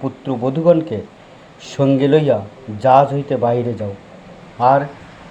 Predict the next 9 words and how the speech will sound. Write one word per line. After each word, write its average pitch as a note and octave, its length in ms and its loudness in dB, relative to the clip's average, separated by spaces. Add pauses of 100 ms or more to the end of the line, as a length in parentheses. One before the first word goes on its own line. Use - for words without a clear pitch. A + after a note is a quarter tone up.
(160)
তোমার C#3 280 0 (600)
সঙ্গী C#3+ 360 -2 (100)
পশু, C#3+ 400 -4 (280)
পক্ষী C#3 420 -4 (520)
ও C#3 200 2 (120)
ভূচর, C#3 340 0 (400)
সরীসৃপ D3 460 -6 (540)
প্রভৃতি D#3+ 500 0 (360)
মাংসময় D3 600 0